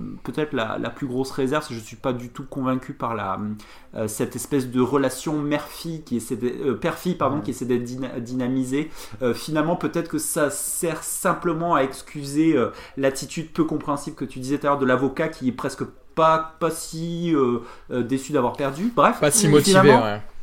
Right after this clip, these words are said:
Speaker 1: voilà, et finalement, ce que je vais préférer, c'est pas,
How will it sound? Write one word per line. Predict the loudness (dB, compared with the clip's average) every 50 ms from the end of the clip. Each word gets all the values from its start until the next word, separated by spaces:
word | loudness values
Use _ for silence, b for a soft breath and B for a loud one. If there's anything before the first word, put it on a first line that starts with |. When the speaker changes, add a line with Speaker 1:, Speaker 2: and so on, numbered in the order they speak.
| -10 -10 -10 -10 -4 0
Speaker 1:
voilà, | 2 4 4 6 4
et | 4 0
finalement, | 0 2 0 2 2 2 0
ce | -2
que | -2 -4
je | -2 -2
vais | -2 -2
préférer, | -2 0 -2 -2 0 0 0 2 2 2 2 0 -2 B B B B B B
c'est | -10 -8 -6 -4 -2 0 0 0 -2 -4 -6 -10 -10 -2
pas, | 4 6 6 6 6 4 0 -10